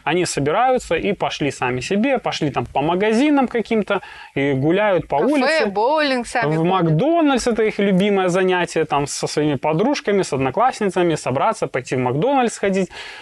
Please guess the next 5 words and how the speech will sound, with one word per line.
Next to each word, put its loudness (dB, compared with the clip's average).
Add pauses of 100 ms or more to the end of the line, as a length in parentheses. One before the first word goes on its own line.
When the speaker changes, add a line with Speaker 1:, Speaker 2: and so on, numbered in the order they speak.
(120)
Speaker 1:
Ну, 2
скажем, 0
стандартная, 0
обычная 0
жизнь 0